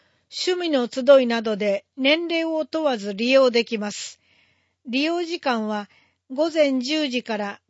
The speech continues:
午後八時三十分。午後五時以降の利用は、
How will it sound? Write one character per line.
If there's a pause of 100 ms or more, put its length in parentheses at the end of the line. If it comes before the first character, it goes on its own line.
(100)
午
後
八
時
三
十
分。 (760)
午
後
五
時
以
降
の
利
用
は、